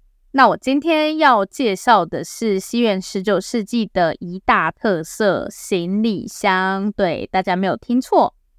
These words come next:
所以我们今天的主题就是皇后的行李箱，一个伟大品牌的诞生。我有把上集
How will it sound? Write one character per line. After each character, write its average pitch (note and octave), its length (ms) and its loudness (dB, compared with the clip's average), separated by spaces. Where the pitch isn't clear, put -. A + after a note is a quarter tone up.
所 - 180 -4
以 G#3+ 40 2
我 G#3+ 120 0
们 F3+ 380 -6
今 G4+ 140 -2
天 - 160 -4
的 D4+ 100 4
主 F#3+ 220 -4
题 F#3+ 200 -10
就 A3+ 160 -2
是 A3 380 -2
皇 G#3 280 0
后 C#4 300 2
的 F#3 180 0
行 A3 360 -4
李 A#3 180 0
箱， F4 260 2
一 - 140 -8
个 F#3+ 260 2
伟 G#3 380 -4
大 A3+ 260 2
品 F#3 280 -8
牌 F#3 220 -6
的 G#3 160 -2
诞 B3+ 240 0
生。 D4 340 -2
我 C#4 100 -2
有 E4+ 140 4
把 G#3+ 300 2
上 A3+ 440 2
集 F3+ 320 -8